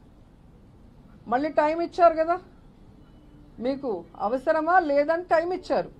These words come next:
అంబేద్కర్ గారి పేరు పెట్టాలా తీసేయాలని ఎవరికి ధైర్యం ఉందో బయటకు వచ్చి మాట్లాడమనండి, చంద్రబాబు నాయుడిని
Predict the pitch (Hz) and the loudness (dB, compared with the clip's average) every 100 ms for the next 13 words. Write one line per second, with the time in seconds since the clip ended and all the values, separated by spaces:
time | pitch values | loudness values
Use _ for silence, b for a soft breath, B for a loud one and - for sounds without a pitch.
0 | - - 208 233 254 285 254 262 262 254 | -20 -18 -8 -6 -4 -4 0 0 0 -2
1 | 254 262 - 220 262 262 302 269 254 262 | -4 -4 -6 -2 0 0 -4 -8 -6 -4
2 | 226 190 160 b b b b - 214 277 | -2 -4 -8 b b b b -10 -2 4
3 | 339 349 339 349 370 359 359 339 330 349 | 4 6 6 6 6 2 2 6 6 4
4 | 392 370 339 311 330 339 320 302 269 240 | -2 -6 -2 -2 2 2 2 -4 -4 -4
5 | 277 294 320 339 339 339 330 | -4 -2 4 4 4 -4 -4